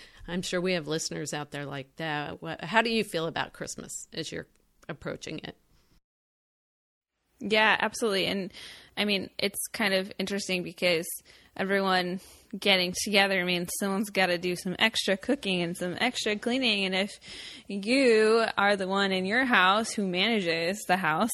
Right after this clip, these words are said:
Speaker 2: then, uh, it just gets a little crazy.
Speaker 1: Yeah, and usually those of us in ministry out there,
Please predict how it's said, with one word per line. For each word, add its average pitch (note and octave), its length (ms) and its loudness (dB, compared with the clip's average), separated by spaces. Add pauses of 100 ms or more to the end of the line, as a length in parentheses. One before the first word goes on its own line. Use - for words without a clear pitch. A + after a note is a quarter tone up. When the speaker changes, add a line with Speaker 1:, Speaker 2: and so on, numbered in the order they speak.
Speaker 2:
then, F3 520 0
uh, G#3 320 0
it - 260 -4
just F#4 260 -4
gets G4 240 0
a G4+ 60 2
little G4+ 280 4
crazy. G4 720 4
Speaker 1:
Yeah, F3 220 4
and A#3 180 4
usually C#4 360 4
those G#3+ 280 2
of G3+ 80 -6
us A3+ 260 -2
in F#3 100 -2
ministry G3 640 -2 (100)
out F#3+ 200 -2
there, F#3+ 260 0